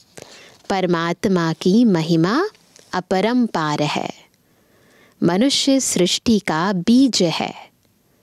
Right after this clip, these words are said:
तो पिता को बीज कहेंगे ना,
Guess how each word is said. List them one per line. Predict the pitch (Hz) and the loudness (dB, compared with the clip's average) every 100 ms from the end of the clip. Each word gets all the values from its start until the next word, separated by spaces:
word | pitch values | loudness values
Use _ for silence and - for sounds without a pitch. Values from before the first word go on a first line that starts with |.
| _ _ _ _ _ _ _ _ _ - | _ _ _ _ _ _ _ _ _ 0
तो | 196 302 320 - | 0 2 -2 -2
पिता | 165 - 185 175 | -2 -2 -2 -2
को | - 175 214 | 0 2 2
बीज | 175 202 214 247 - | 2 2 2 2 -2
कहेंगे | - 160 160 160 156 156 | -4 -2 0 -2 0 0
ना, | 220 240 | 0 -2